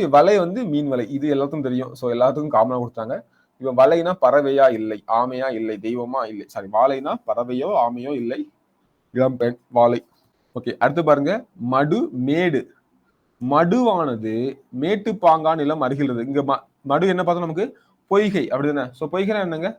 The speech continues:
அருவி, அதான் வந்து பொய்கை. ஆ, அப்ப அரு-, அருவி கூட சொல்ல முடியாது, ஒரு குளம் மாதிரியான ஒரு அமைப்பு தான், ஓகேவா? So தண்ணீர் வந்து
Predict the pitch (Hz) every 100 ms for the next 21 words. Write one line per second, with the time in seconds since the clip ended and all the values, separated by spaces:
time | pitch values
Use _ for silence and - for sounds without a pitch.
0 | _ - 156 185 117 - 127 160 160 151
1 | 151 151 104 _ 117 - _ 135 127 127
2 | - 120 147 180 127 165 214 226 220 220
3 | 160 160 139 135 156 135 127 127 - 180
4 | 247 254 208 196 190 135 127 131 120 113
5 | 120 127 131 113 127 170 170 160 160